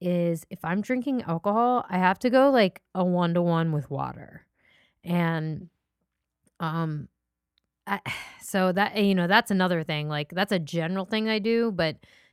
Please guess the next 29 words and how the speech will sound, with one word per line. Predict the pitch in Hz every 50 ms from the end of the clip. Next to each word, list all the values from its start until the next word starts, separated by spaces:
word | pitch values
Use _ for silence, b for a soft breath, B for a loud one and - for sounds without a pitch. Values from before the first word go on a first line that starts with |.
| b b
definitely | - 226 226 214 - 254 247
during | 226 226 220 214
the | 214 196
holidays, | 170 170 165 170 180 190 208 220 226 233 226 -
like, | 185 165 160 156 151 _ b b b b b b b b
if | 175 165 -
you're | 190 190 196
concerned | - - 190 - - 180 180 185 185
about | 170 165 165 160 160 160 -
a | - 170 156
lack | 160 160 175 180 -
of | 180 -
sleep | - - 180 185 185 190 -
and | 160 151 147
going | 165 170 175 170
to | 165
work | 151 151 160 170 175 -
the | 202
next | 196 196 185 - -
morning | 196 185 185 185 185 185 185
after, | 170 156 - 170 170 170
like, | 160 156 151 -
a | 151 151
Wednesday | 160 156 156 165 160 - 160 160 156 160 160 147
happy | - 165 160 - 180 170
hour | 165 156 165 160 156 160
holiday | 160 - 165 160 165 180 180 196 208 220
thing, | - 240 254 254 247 240 220
like, | 175 147 147 147